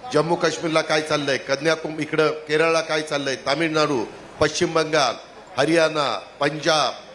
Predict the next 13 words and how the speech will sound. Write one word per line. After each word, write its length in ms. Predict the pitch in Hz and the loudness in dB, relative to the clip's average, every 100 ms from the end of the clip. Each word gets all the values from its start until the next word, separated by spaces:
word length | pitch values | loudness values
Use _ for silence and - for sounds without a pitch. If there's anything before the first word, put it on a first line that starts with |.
| - - - - - | -20 -20 -20 -12 -6
तिथं 220 | 135 151 147 | 2 2 2
वेस्ट 240 | 170 - | 0 2
बेंगॉल, 400 | 165 156 156 131 110 - - - | 0 2 2 2 -2 -12 -20 -10
अशा 220 | 131 170 | -4 0
वेगवेगळ्या 560 | 160 147 165 160 156 165 | 2 2 2 2 2 2
भागातल्या 800 | 160 131 139 151 151 156 170 175 170 - - - - | 4 2 2 0 0 0 2 2 -2 -14 -18 -12 -8
विचार 320 | 135 175 170 | 0 2 2
करत 320 | 170 156 151 | 0 -2 0
असतो. 440 | 147 - 160 160 156 - - - - | -4 0 4 4 2 -8 -16 -16 -4
इकडं 240 | 139 156 | 0 2
आंध्र 300 | 143 160 160 | 2 2 0
प्रदेश, 500 | 160 156 156 160 156 - | -2 -2 0 0 0 -2
तेलंगणा, 640 | 139 156 156 156 156 | 2 2 2 2 2